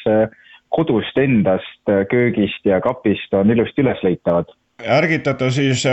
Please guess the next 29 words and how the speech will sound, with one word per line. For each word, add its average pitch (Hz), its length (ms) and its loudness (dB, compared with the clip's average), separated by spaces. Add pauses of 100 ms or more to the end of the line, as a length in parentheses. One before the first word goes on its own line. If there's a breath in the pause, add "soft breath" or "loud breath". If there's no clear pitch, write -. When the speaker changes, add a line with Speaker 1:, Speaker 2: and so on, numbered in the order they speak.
Speaker 2:
noori 147 400 2 (300)
neid 143 280 0
katseid 147 460 -2
ka 139 100 0
ise 147 260 0
läbi 156 260 0
tegema 107 720 0
pärast 107 420 0
teie 117 380 0
omade 110 300 -2
vaatamist? 82 600 -4 (180)
Speaker 1:
Just, 156 400 0
et, 123 320 0
äh, 127 200 2
põrsakesed 127 760 0
on 127 220 0
nüüd 110 260 2
selle 117 560 0
pandeemia 113 720 2
ajal 107 460 2
juba 104 260 0 (100)
selle 131 300 0
õppeaasta 117 640 0
algusest 101 840 -2 (100)
korraldanud, 104 880 0 (140)
äh, 107 180 2 (440 loud breath)
erineva 127 680 0
tempoga 120 640 0
veebiteadusringe. 113 960 0